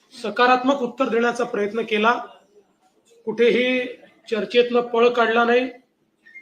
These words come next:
चर्चेला बगल दिली नाही, तर भरपूर अशा प्रकारची च्या चर्चा या ठिकाणी केल्या. मला असं वाटतं सगळ्या गोष्टी, अ, सांगण्याची आवश्यकता नाहीये, त्या आपण तुम्हाला लेखी स्वरूपातच देऊन टाकू.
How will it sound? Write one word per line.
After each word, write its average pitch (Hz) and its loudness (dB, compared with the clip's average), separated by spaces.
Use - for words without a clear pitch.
चर्चेला 214 0
बगल 220 2
दिली 240 0
नाही, 247 2
तर 214 -4
भरपूर 208 -2
अशा 247 2
प्रकारची 226 -4
च्या - -6
चर्चा 220 -2
या 214 0
ठिकाणी 214 -2
केल्या. 196 0
मला 202 0
असं 220 0
वाटतं 220 -2
सगळ्या 226 -2
गोष्टी, 233 0
अ, 190 2
सांगण्याची 208 -4
आवश्यकता 214 -2
नाहीये, 214 0
त्या 196 -4
आपण 202 -2
तुम्हाला 196 -4
लेखी 190 -6
स्वरूपातच 208 -4
देऊन 208 -4
टाकू. 247 -4